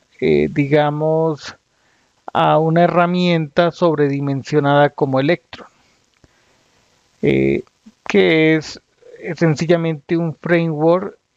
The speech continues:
eh, para el desarrollo de aplicaciones tal como Flutter, ¿sí? O intentar, eh, básicamente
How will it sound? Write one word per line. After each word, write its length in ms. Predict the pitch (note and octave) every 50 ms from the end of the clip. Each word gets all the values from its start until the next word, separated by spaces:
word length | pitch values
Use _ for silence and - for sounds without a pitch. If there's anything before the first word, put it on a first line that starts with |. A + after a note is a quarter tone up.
| _ _ _
eh, 540 | - G#3 E3+ E3 D#3 D3+ D3+ D3 D3 D3 C#3+ D3 _
para 180 | - D3+ D3
el 80 | D3 C#3+
desarrollo 920 | C3+ C#3+ B2 - C#3 C#3 - - D#3 D#3 D#3 D3 C#3+ D#3+ D#3+ E3+ F3 - G3
de 320 | G3 C#3+ C3+ D#3+ D3+ D3
aplicaciones 920 | C#3 C3+ C3 - D3 C#3+ - - D3 B2+ A2+ - D#3+ D#3+ D#3+ F3+ F#3+ - -
tal 280 | - E3+ D#3+ D3 C#3+
como 380 | - - E3+ D#3 D3 C#3 C#3 - _ _
Flutter, 540 | - F#3 F#3+ F#3+ F3 C3+ C3+ - - - _ _ _ _ _ _ _ _ _ _ _ _ _ _ _ _ _ _ _ _ _ _ _ -
¿sí? 320 | C#3 C3+ C#3+ D#3+ F#3+ G3 - _ _ _ _ _ _ _ _ _ _ _
O 320 | - G3+ A3 A#3 A3+ G#3+ - _ _ _ _ _ _ -
intentar, 1040 | A3 G#3+ G#3+ G3+ - - A3 G#3 G3+ G3 E3+ - G3 F3 E3 D#3 D#3 D#3+ E3 - - _ _ _
eh, 800 | - E3+ D#3+ D#3 D3+ D3+ D3+ D3 D3 D3 C#3+ C#3+ C#3+ D3 - - - _ _ _ _ _
básicamente 1300 | - E3 D#3 D#3 E3 D#3+ D#3 D3 - F3 - - E3+ E3 E3+ E3+ D#3+ D3 C#3 - E3+ E3+ E3+ D#3+ -